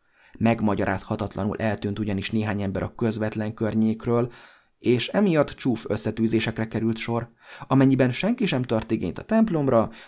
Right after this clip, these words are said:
valószínűleg majd a polgármesteri hivatal fogja birtokba venni, de ennek ellenére jobb lenne, ha senki sem kutakodna körülötte, nehogy felzavarjon valamit, ami talán még mindig rémséges álmát alussza valahol az alaksorból tívei alatt.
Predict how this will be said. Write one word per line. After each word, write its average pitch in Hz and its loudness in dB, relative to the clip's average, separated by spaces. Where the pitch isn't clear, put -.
valószínűleg 147 2
majd 90 -2
a 78 -6
polgármesteri 101 -2
hivatal 95 -4
fogja 92 -6
birtokba 95 -6
venni, 104 -4
de 101 -2
ennek 175 0
ellenére 127 2
jobb 104 2
lenne, 104 -2
ha - -6
senki 113 -6
sem 95 -6
kutakodna 98 -6
körülötte, 117 -2
nehogy 107 -2
felzavarjon 95 -4
valamit, 101 0
ami 185 0
talán 120 -2
még 82 -6
mindig 127 2
rémséges 95 -2
álmát 92 -4
alussza 107 -4
valahol 104 -2
az - -4
alaksorból - -4
tívei - -8
alatt. - -14